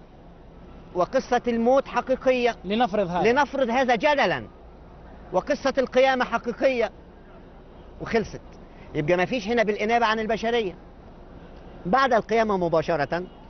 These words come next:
Speaker 1: ظهر لمريم المجدلية في يوم القيامة ذاته، فجر الأحد على ما يقولون. وأنا هقول لك إن دي مش، مش ظهورات،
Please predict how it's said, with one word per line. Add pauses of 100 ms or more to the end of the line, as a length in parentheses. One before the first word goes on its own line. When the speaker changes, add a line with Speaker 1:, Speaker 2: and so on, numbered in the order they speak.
(1160)
Speaker 1:
ظهر
لمريم
المجدلية (1300)
في
يوم
القيامة
ذاته،
فجر
الأحد (200)
على
ما
يقولون. (840)
وأنا
هقول
لك
إن
دي
مش، (880)
مش
ظهورات،